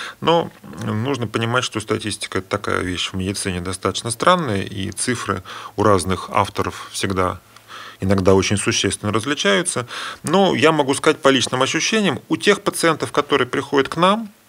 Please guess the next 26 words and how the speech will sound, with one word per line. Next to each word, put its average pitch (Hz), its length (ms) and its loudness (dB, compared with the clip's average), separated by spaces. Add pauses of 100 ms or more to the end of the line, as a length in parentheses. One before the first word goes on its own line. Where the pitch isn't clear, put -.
а, 117 100 -6
как 123 220 2
правило, 131 340 4
это 110 160 -2
пациенты 104 840 -2 (260)
уже 95 460 -2 (540)
достаточно 110 680 2
преклонного 160 460 4
возраста, 110 580 0
у 151 100 2
большинства 143 800 4 (400)
можно 143 540 0 (300)
найти 113 400 0
простые 101 480 0
кисты - 420 -10 (200)
почек, - 380 -12
у 113 60 -4
большинства. - 580 -4 (680)
Э, 95 300 -4
как 123 160 4
правило, 156 240 6
это 113 140 -2
кисты - 280 -6
небольшого 113 500 2
размера, 139 460 2
и 101 540 -4